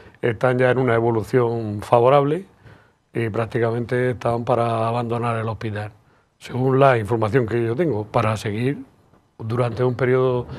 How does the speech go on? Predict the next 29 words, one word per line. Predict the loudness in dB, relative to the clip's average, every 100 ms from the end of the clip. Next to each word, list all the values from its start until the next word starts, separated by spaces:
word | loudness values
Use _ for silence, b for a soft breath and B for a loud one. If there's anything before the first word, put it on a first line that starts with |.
| B B B
de | 0 2
seguridad | 4 4 6 6
de | 6
cuarentena, | 4 2 -2 -4 -6 -8
pero | -4 -4 -4 -10 -18 -8
eso | -4 2 4
es | 4
lo | 2
que | 0
sé. | -2 -4 B B B B B -2
Eh, | 2 4 4 4 4 0 0
<clears throat> | 2 2 2
en | 2
cuanto | 4 4 4
al |
municipio | 2 2 4 4
de |
Totana, | 6 4 4
me | 2
consta | 0 0 0
que | 2
hay | 2 0 -2 -6 -12
mucha | -4 0 2
gente | 2 2 0
que | -2
se | -4
ha |
hecho | -2 0
pruebas, | 2 2 2